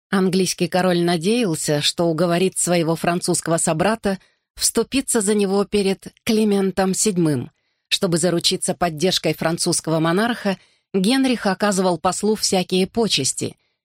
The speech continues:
лично показывал ему улучшения, произведённые в домах,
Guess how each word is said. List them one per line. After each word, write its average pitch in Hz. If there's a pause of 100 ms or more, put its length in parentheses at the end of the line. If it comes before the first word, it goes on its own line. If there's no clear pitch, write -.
(140)
лично 185
показывал 165
ему 160
улучшения, 180
произведённые 170
в 160
домах, 175